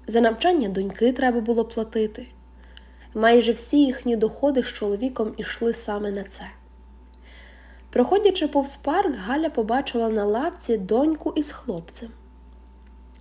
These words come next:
«Видно, це і є той самий її хлопець, якого вона приховує від нас.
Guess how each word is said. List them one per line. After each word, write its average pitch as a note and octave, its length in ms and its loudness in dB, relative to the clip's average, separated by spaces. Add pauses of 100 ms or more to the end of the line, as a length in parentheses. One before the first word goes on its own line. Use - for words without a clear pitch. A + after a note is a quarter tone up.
«Видно, A3 440 6
це A3+ 200 2
і A3+ 160 0
є F#4 200 -2
той F#3 220 -4
самий G3+ 460 -2
її G3 180 -6
хлопець, G3+ 600 -4 (320)
якого A#3 400 4
вона A3+ 220 0
приховує A#3+ 680 0
від F#3+ 180 -4
нас. F3+ 340 -8